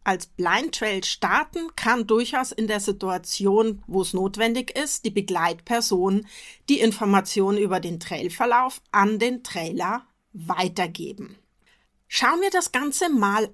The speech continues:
an unter dem Blickwinkel von Wohlbefinden, also Trailen mit dem Enrichment-Gedanken. Ich und die TrainerInnen, die Bettina und ich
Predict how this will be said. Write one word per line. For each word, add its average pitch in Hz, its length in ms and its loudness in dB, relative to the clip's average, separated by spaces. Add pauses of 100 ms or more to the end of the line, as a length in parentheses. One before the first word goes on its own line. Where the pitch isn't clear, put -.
an 196 440 -2
unter 220 380 2
dem 214 600 -2 (140)
Blickwinkel 202 960 4
von 226 480 -2 (140)
Wohlbefinden, 190 1300 2
also 196 540 -2 (100)
Trailen 202 720 -2
mit 196 300 4
dem 202 340 0 (100)
Enrichment-Gedanken. 196 1300 -2 (440)
Ich 311 400 -2 (320)
und 208 220 -2
die 202 100 -8
TrainerInnen, 233 920 0 (260)
die 208 240 -2
Bettina 311 520 0
und - 160 0
ich - 440 -4